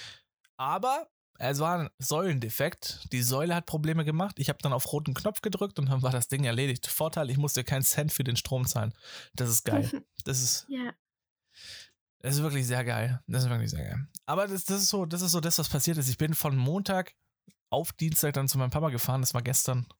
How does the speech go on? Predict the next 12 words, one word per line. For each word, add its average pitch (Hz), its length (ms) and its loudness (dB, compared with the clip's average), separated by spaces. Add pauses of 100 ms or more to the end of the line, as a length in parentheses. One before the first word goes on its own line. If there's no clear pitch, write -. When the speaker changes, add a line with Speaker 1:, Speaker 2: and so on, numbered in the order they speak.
(800)
Speaker 1:
Und 120 220 0
vorgestern. 131 540 2
Aber 123 420 0
ansonsten, 123 540 2
an-, - 240 -2
ansonsten - 500 -2
hab 196 80 0
ich 202 120 -2
eigentlich 160 100 2
nichts 170 220 2
viel 196 220 -2
erlebt. 185 540 -2